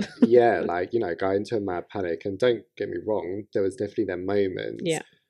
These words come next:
Speaker 2: And, you know, I think it's never easy. Y-,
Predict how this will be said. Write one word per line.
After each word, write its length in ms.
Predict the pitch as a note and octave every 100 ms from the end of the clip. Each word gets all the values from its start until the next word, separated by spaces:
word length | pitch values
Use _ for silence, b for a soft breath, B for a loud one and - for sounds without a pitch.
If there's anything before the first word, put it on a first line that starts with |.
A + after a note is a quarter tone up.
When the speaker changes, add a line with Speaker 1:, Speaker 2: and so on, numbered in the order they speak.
| _ _ -
Speaker 2:
And, 380 | A2 G#2 F#2+ - - _ _
you 140 | - B2+
know, 100 | E2+
I 80 | E2+
think 360 | - F#2+ F#2 - _
it's 220 | A#2+ -
never 180 | G#2+ G2+ G2+
easy. 640 | A2+ G#2+ G#2+ A2 G2+ G#2 -
Y-, 100 | C#3